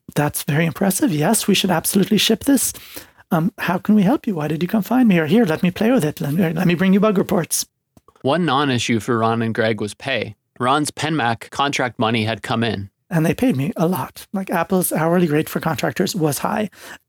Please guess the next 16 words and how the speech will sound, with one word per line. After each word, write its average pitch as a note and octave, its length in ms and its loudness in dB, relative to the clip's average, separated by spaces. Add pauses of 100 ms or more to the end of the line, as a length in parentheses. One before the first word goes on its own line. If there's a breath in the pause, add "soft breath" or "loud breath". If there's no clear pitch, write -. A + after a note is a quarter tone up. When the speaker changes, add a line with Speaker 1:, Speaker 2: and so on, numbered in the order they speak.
Speaker 1:
We F3+ 100 4
were F#3 60 6
both, G#3+ 460 0 (240)
um, E3 140 2
young G3+ 260 4
enough G#3+ 400 2
from F#3 300 0
being F3+ 240 4
students F#3 480 2
that D#3 140 0
we F3 100 4
did D#3+ 140 2
not D#3+ 180 0
have D3+ 120 0
extravagant D#3 540 -2
lifestyles. E3 680 0